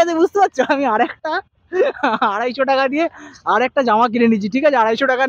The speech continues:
নিয়েছে। আচ্ছা, ওই জামাটা ভালো ছিল না, এটা একটু এসে কমেন্টে আমাকে জানিও। তো, আহ, খাওয়া দাওয়া শেষ, আর বেশি কিছু বলতে চাই না। যদি আজকের এই ব্লগটা তোমাদের ভালো লাগে, তাহলে অবশ্যই support করো।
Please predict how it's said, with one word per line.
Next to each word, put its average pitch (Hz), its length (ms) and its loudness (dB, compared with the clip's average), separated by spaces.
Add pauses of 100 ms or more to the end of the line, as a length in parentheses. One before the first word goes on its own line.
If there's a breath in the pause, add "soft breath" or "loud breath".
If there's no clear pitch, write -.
নিয়েছে। 247 320 2 (400)
আচ্ছা, 247 140 0 (100)
ওই 254 160 4
জামাটা 294 300 2
ভালো 294 160 2
ছিল 320 140 -2
না, 294 120 4
এটা 262 160 0
একটু 240 160 -4
এসে 277 140 -2
কমেন্টে 247 340 0
আমাকে 269 160 0 (100)
জানিও। 277 340 2 (560)
তো, 269 60 6 (380)
আহ, 214 280 2 (120)
খাওয়া 233 200 2
দাওয়া 262 220 2
শেষ, 302 140 0 (120)
আর 190 160 -2
বেশি 202 220 0
কিছু 277 120 -2 (100)
বলতে 226 240 0
চাই 277 180 4
না। 302 60 2 (140)
যদি 277 180 2 (100)
আজকের 269 280 -6
এই 269 60 0 (100)
ব্লগটা 233 300 0
তোমাদের 254 260 0
ভালো 190 180 4
লাগে, 233 180 0
তাহলে 214 180 2
অবশ্যই 208 220 0
support 196 220 -2 (100)
করো। 254 160 4